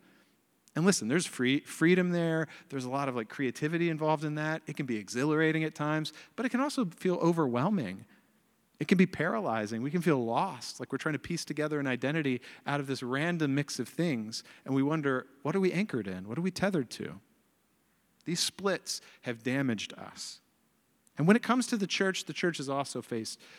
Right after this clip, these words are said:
splits, and that's what the sacramental distinctive is trying to address. It's trying to heal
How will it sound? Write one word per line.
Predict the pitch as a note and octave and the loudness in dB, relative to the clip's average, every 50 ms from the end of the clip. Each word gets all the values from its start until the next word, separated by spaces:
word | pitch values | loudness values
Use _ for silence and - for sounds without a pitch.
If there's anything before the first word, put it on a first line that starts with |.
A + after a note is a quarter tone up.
| - | -12
splits, | - - - - - C3 B2 G2+ - - - - - - | -6 -6 -6 -4 -2 0 -2 -2 -2 -4 -8 -8 -8 -8
and | B2 B2 | -8 -6
that's | D3 F3 F#3+ - - | -6 -6 -6 -6 -6
what | A#3+ G#3+ | -6 -4
the | - D#3+ | -2 -2
sacramental | - - D3+ D3 - - C3 B2+ B2 B2+ B2 A#2+ A#2+ A#2 - - _ - | 0 0 0 -2 0 -2 0 0 0 0 0 -2 -4 -6 -10 -16 _ -8
distinctive | - A#2 - - - B2 A#2 - B2 A2+ G#2+ | -6 -6 -4 -4 -4 -4 -2 -2 -4 -4 -4
is | G#2+ - | -6 -8
trying | - - B2 A2+ A2 A2 | -6 -6 -4 -2 -2 -2
to | A2 G#2 | -2 -2
address. | G2 F#2+ G2 F#2 F2 - - - - - - - _ _ _ _ _ _ _ _ - | -4 -6 -10 -14 -14 -12 -12 -12 -12 -12 -14 -16 _ _ _ _ _ _ _ _ -12
It's | - - | -8 -4
trying | - - F3+ E3+ E3 | 0 0 2 2 2
to | C#3+ C3+ | 2 0
heal | A#2 - - - F#3 F#3+ F#3+ F#3+ F#3 F#3+ F#3 | 0 -2 -4 -2 0 2 2 2 2 0 -2